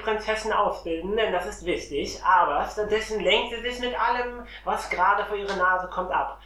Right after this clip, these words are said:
Und das Mädchen ist talentiert. Talentierter als all meine Lehrlinge. Und trotzdem verpasst sie jede Stunde. Das ist furchtbar und jetzt soll ich mit diesen Ablenkungen, die hier vor meiner Nase herumtanzt, äh,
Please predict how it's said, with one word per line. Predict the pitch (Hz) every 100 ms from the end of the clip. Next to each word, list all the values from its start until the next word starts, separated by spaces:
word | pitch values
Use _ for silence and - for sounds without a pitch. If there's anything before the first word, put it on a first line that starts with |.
| -
Und | 139
das | 139
Mädchen | 156 165 165 160
ist | 151 -
talentiert. | 160 160 - 220 165 - - - - - -
Talentierter | 196 208 233 262 240 185
als | 190
all | 214 226 208
meine | 196 196
Lehrlinge. | 196 165 139 131 131 - - -
Und | 151 151
trotzdem | 208 208 - 214 220
verpasst | 180 - 196 196 -
sie | 208
jede | 180 214 214
Stunde. | 214 - 220 147 117 - - - - -
Das | - 170 -
ist |
furchtbar | - 233 226 226 247 254
und | 208
jetzt | 202 208
soll | 208
ich | 220 -
mit | 196 175
diesen | 190 185
Ablenkungen, | - 254 196 160 156 170 160
die | 170
hier | 170 175
vor | 175
meiner | 170 170
Nase | 165 170 175 190
herumtanzt, | 170 165 170 160 180 175 220 -
äh, | 214